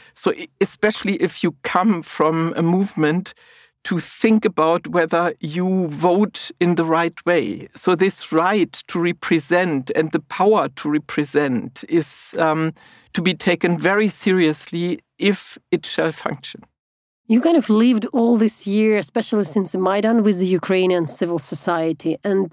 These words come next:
Speaker 2: that's something we discussed a lot with you, you know. What is civil society? Because we're speaking about, you know, professional civil society. And where is the limit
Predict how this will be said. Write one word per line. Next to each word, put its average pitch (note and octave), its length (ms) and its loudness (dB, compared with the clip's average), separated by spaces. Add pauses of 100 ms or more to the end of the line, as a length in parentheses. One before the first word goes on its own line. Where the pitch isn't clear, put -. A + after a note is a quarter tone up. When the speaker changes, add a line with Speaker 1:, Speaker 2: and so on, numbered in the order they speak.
Speaker 2:
that's A3+ 220 0
something A#3+ 400 2
we G3+ 100 0
discussed F#3+ 540 -4
a G3 80 -4
lot F3+ 380 0 (500)
with G3+ 340 2
you, G#3+ 320 4
you F#3 180 4
know. F3+ 320 0 (500)
What A#3 500 2 (200)
is G#3 300 2
civil - 540 -6
society? D#3+ 800 -4 (100)
Because G3+ 320 2
we're A#3+ 140 4
speaking B3+ 360 2
about, G#3 360 0
you F#3 80 -2
know, F3+ 100 2 (100)
professional G3 680 -2
civil D#3 320 -2
society. - 680 -6
And G3+ 220 2
where B3+ 140 2
is A#3 160 2
the A3+ 120 4
limit G#3+ 400 4